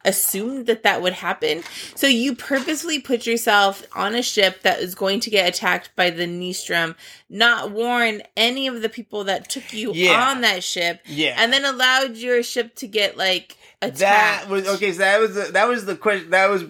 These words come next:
Speaker 2: one of my questions about Paris's mission. Is like, yeah, so, and that's what I was saying, like, so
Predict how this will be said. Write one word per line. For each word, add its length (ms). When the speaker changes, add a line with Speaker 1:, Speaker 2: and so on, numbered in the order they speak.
Speaker 2:
one 360
of 100
my 140
questions 460
about 560
Paris's 800
mission. 560
Is 360
like, 200
yeah, 260
so, 180
and 200
that's 200
what 100
I 60
was 100
saying, 160
like, 140
so 260